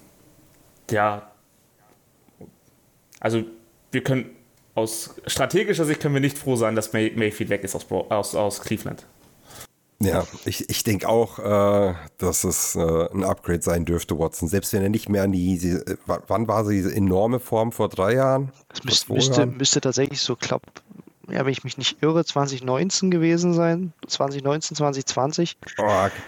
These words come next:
Speaker 3: In der
Speaker 2: ja.
Speaker 3: Range
Speaker 1: Das war das Jahr, wo wir
Speaker 3: irgendwo.
Speaker 1: noch, äh, knapp das letzte Spiel gegen Houston gewonnen haben, da mit, ähm, oh, wer war denn grad Backup?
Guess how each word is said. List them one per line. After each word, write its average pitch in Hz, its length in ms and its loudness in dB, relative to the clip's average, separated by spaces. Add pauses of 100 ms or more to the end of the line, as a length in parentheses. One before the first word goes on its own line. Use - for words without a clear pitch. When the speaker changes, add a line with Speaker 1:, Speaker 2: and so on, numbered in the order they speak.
(220)
Speaker 3:
In 131 100 -2
der 143 160 4
Speaker 2:
ja. 147 60 6
Speaker 3:
Range 143 100 4
Speaker 1:
Das 151 140 4
war 151 80 2
das 156 200 2
Jahr, 160 140 4
wo 156 120 4
wir 151 120 6
Speaker 3:
irgendwo. 151 140 4
Speaker 1:
noch, - 260 -8
äh, 139 400 4
knapp - 400 -4
das 139 180 0
letzte 151 240 0
Spiel 143 280 0
gegen 131 320 2
Houston 135 280 2
gewonnen 113 320 2
haben, 110 300 2
da 113 160 2
mit, 110 380 0
ähm, 107 720 2 (1120)
oh, 107 180 0
wer 110 140 2
war 113 140 2
denn 110 80 -6
grad 107 180 -2
Backup? - 420 -2